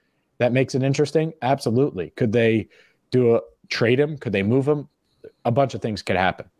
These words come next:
And, and I, I think the fun part is, is they actually solved that, the left tackle position. So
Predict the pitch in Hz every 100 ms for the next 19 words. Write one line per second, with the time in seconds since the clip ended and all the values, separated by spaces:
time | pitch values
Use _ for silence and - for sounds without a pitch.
0 | _ 95 95 104 101 95 - 98 104 107
1 | 110 98 120 110 110 101 98 92 92 -
2 | - _ - _ - 110 98 - 95 -
3 | 104 92 95 90 95 90 98 - 90 85
4 | 82 - 80 82 - 78 - 101 90